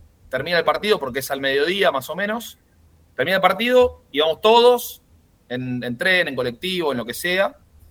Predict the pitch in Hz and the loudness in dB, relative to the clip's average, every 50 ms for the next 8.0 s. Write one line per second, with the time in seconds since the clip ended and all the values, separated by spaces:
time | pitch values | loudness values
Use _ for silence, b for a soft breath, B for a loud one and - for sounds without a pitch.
0 | - _ _ _ _ - 123 127 123 120 117 113 - - 127 131 131 135 135 170 | -20 _ _ _ _ -10 -8 -6 -4 -6 -6 -8 -4 -2 0 0 0 0 0 -2
1 | 175 170 170 165 151 - 208 220 226 233 233 226 - - - - _ _ _ _ | 0 0 0 0 0 0 -2 0 2 2 0 0 -4 -10 -14 -20 _ _ _ _
2 | _ _ _ _ _ _ _ _ _ _ _ - 131 135 139 143 165 180 185 180 | _ _ _ _ _ _ _ _ _ _ _ -6 -2 0 4 4 4 4 4 0
3 | - 165 156 156 156 156 - - - _ _ _ _ - - 139 139 143 156 165 | 0 2 2 2 2 0 -2 -6 -16 _ _ _ _ -8 -6 -2 0 4 4 4
4 | 165 160 147 131 131 - 180 180 - - 185 180 175 - - _ _ _ 127 127 | 4 2 -4 -6 0 0 0 0 2 -2 -2 -2 -2 -2 -4 _ _ _ -6 -6
5 | 127 131 160 165 156 - - 139 135 131 - 139 135 139 135 - 185 196 214 220 | 0 0 0 0 0 -2 -6 -6 -6 -6 -8 -10 -10 -10 -8 -4 -2 0 0 -2
6 | 220 - _ _ _ 143 143 175 143 143 147 165 170 170 160 156 165 165 143 127 | -2 -6 _ _ _ 0 0 0 0 2 4 4 4 4 2 0 0 0 0 0
7 | 123 127 - - - 170 175 170 160 147 135 127 143 139 131 113 - 117 110 | -4 -8 -12 -6 -4 -2 -2 -2 0 0 -2 -2 0 -2 -2 -2 -2 -8 -12